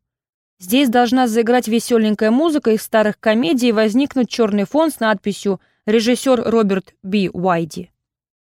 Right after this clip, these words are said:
Изображая покерфейс, за которым скрывается настоящая паника,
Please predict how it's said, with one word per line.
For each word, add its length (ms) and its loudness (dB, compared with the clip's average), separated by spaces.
Изображая 640 2
покерфейс, 840 -2
за 160 -2
которым 380 0
скрывается 560 0
настоящая 720 0
паника, 720 0